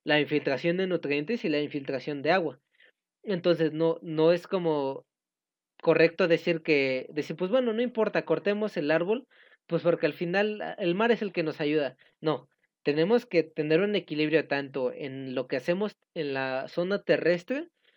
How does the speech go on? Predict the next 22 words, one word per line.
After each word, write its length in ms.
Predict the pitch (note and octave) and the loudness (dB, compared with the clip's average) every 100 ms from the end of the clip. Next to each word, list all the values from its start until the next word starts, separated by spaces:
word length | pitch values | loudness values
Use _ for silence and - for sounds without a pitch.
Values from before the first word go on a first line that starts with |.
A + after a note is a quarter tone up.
| _ - | _ 0
como 220 | E3 D#3 | 2 2
en 60 | |
lo 100 | D3+ | 0
que 100 | C#3+ | -2
hacemos 280 | C#3 E3+ F3 | -2 -2 0
en 60 | D#3+ | 0
la 100 | C3+ | -2
zona 240 | D3+ D3+ | -4 -4
marítima, 540 | D3 G3 A#3 D#3 C3 B2 | -2 -2 -2 -6 -6 -8
¿no? 200 | E3+ - _ _ | -12 -14 _ _
Pues 120 | D#3+ D3+ | -10 -4
porque 280 | C#3+ C#3 - F3+ F3 _ | -4 -6 -18 -20 -20 _
convertimos 640 | - D3 C#3+ C#3+ E3+ D#3+ E3 | -4 0 -2 0 0 0 0
el 100 | D3+ | -2
océano 500 | C#3 E3+ D#3+ C#3+ C3+ | 0 2 2 0 -6
en 100 | B2+ | -8
nuestro 300 | B2 C#3 B2+ | -10 -6 -6
tiradero 500 | C#3 B2+ C3 D3+ D3+ | -4 -2 0 0 0
mundial 460 | E3+ F#3+ G3 G#3 - _ _ _ _ | -2 2 2 2 -6 _ _ _ _
y 120 | E3 | -4
pues 240 | D#3 D3+ D3 | -2 -2 0
ahí, 320 | C#3+ D3 | 0 0